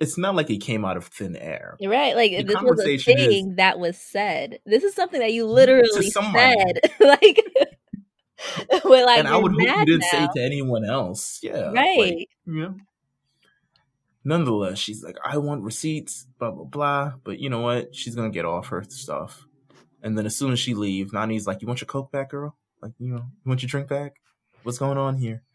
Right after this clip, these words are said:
Speaker 1: Um, and then club, the club continues,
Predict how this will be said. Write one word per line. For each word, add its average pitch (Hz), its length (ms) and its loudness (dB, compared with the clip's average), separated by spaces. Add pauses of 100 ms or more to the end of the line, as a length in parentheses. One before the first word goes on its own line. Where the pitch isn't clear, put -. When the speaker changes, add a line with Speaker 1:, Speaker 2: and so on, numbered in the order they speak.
(360)
Speaker 1:
Um, 107 600 -4 (1300)
and 113 160 -6
then 117 140 -6
club, 107 460 -4 (220)
the 123 80 -8
club - 280 0
continues, 127 840 -4